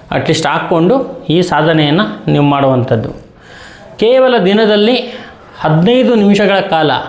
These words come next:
ನಿಮಗೆ ಈ ಒಂದು ಸಿದ್ಧಿಯನ್ನ ಮಾಡ್ಕೊಂಡ್ರೆ ಲೈಫ್ ಟೈಮ್ ನಿಮ್ಮನ್ನ ಕಾಪಾಡುತ್ತೆ ಈ ಭೂತನಾಥ ಸಾಧನೆ. ಅದ್ಭುತ ಸಾಧನೆ. ಇದ್ರ ಬಗ್ಗೆ ಬಹಳ, ಬಹಳ, ಬಹಳ ವಿಷಯಗಳು ಇನ್ನೂ ಬೇಕಾದಷ್ಟು ಇದೆ,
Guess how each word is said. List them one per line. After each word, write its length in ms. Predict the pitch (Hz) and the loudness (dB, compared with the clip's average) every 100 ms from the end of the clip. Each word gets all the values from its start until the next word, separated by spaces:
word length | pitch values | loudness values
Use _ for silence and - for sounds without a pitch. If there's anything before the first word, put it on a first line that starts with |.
| - - - - - | -14 -20 -20 -20 -6
ನಿಮಗೆ 420 | 151 160 180 185 180 | 0 2 2 2 2
ಈ 180 | 165 | 2
ಒಂದು 280 | 214 208 175 | 2 2 2
ಸಿದ್ಧಿಯನ್ನ 480 | 165 165 156 208 196 | 2 2 2 2 2
ಮಾಡ್ಕೊಂಡ್ರೆ 840 | 151 151 156 151 127 120 - - - - - - 139 | 2 0 0 0 2 0 -4 -14 -20 -20 -20 -8 -2
ಲೈಫ್ 560 | 135 147 226 254 - | 2 2 2 0 -2
ಟೈಮ್ 240 | 247 240 226 | 0 2 4
ನಿಮ್ಮನ್ನ 360 | 208 196 202 220 | 2 2 2 0
ಕಾಪಾಡುತ್ತೆ 580 | 180 170 170 156 151 214 | -2 -2 0 0 0 -2
ಈ 420 | 170 147 175 147 | 0 2 2 2
ಭೂತನಾಥ 600 | 131 175 190 170 160 160 226 - - - - - | 2 2 2 0 0 -2 -4 -6 -10 -16 -16 -6
ಸಾಧನೆ. 420 | 131 123 123 113 - - - - - - - - - | -2 0 0 -2 -8 -20 -20 -20 -20 -20 -20 -20 -6
ಅದ್ಭುತ 360 | 143 143 202 202 | -2 2 2 2
ಸಾಧನೆ. 720 | 190 165 165 196 247 - - - | 0 0 2 0 -2 -6 -16 -2
ಇದ್ರ 160 | 139 139 | 0 2
ಬಗ್ಗೆ 300 | 135 151 185 | 2 2 0
ಬಹಳ, 340 | 127 120 151 185 208 | 0 0 0 2 2
ಬಹಳ, 300 | 208 190 220 220 | 0 2 2 2
ಬಹಳ 260 | 220 220 240 226 - - - - - - | 2 2 0 -2 -6 -14 -18 -20 -8 -2
ವಿಷಯಗಳು 440 | 156 233 220 240 | 0 2 4 4
ಇನ್ನೂ 280 | 202 170 240 | 2 2 2
ಬೇಕಾದಷ್ಟು 760 | 175 165 180 220 247 254 - 233 | 2 0 0 0 2 0 0 0
ಇದೆ, 460 | 170 151 - - | 2 0 -4 -12